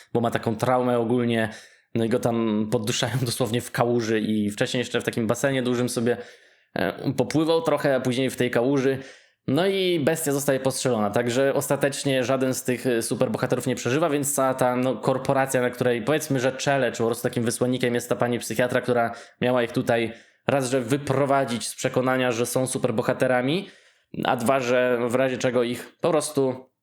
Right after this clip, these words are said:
no, wyplenić, tak to chyba można powiedzieć, ale chciała to zrobić w taki humanitarny sposób, czyli właśnie przekonać ich, że nie są superbohaterami i żeby na tym się skończyło. Ale skoro to się nie udało i wyszli stamtąd, uciekli i zaczęli się nawalać, no to już musiała podjąć środki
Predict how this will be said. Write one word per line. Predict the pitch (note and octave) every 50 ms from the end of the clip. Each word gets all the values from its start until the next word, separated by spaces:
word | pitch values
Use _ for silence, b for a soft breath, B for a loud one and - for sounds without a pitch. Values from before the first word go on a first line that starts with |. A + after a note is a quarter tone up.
| _ _ _ -
no, | B3 B3+ G#3 - - _ -
wyplenić, | - D3 D#3+ E3+ E3+ B2+ A#2 B2 A#2+ A2+ G#2+ - -
tak | A#2+ A#2+ -
to | - C3
chyba | - A#2+ A#2+
można | A#2+ B2 A#2+ B2+ A#2+
powiedzieć, | B2 B2 C3 F#3 G3 F3+ - E3+
ale | D#3+ D#3+ D3+
chciała | D3 - D#3+ D#3 D#3
to | D3+ C#3
zrobić | C#3+ D#3 C#3+ C#3
w | -
taki | C#3+ - C#3+
humanitarny | C3+ - D3 D3 D3 D3+ D3 D#3 D#3 C3 C3 C3 A#2+
sposób, | - - A2+ - - G#2+ G2+
czyli | - - B2+ B2 B2 B2 A#2+ - B B B B B _ _ _ _ - - -
właśnie | A2+ G#2+ A2+ A2+ C3+ C#3+ C#3+ - - D3
przekonać | C#3+ - B2+ - D3 C#3+ C3+ C#3
ich, | D3 C3+
że | B2 C#3+
nie | D3 D3
są | C#3+ - C3
superbohaterami | - - A#2+ C3 A#2+ G#2+ - C3+ B2+ - B2 B2 C3+ E3+ A3 G#3+ F3+
i | F3
żeby | D#3 E3+ D#3 E3+ D#3
na | D#3+ D#3
tym | D#3 D3
się | - D3
skończyło. | C#3 - - C#3+ C3+ - C3 A#2 G#2+ G2+ G#2 B B B B B B B -
Ale | - B2 C#3+
skoro | C#3 - - D3+ D3+
to | D3+ D3+
się | D3+ D#3
nie | D3+
udało | D3 C3+ C#3+ C#3+ C#3+ D3+
i | C#3+ C3+
wyszli | A#2+ A#2+ C#3 C#3 - C3+ B2+
stamtąd, | - B2 A#2+ A#2 - B2+ C3+ C3
uciekli | C3 - - B2 A#2+ - C3 B2 - A#2 A#2
i | A#2
zaczęli | A#2+ B2+ B2+ C3 B2+ C3
się | C3 C3+
nawalać, | C3 C3 A#2+ A#2+ A#2+ B2+ C3 C3
no | B2+ B2
to | A2+ C3 B2+ B2+ B2
już | B2 B2 B2 B2 A#2 -
musiała | C#3 C3 - C3 C3 C3 C3
podjąć | - C3 C3 C3 C3+ C3 B2+ -
środki | - - - - - - C#3 C#3+ C#3 C#3 - - C3+ C3 B2+ C3 C3 B2 B2 B2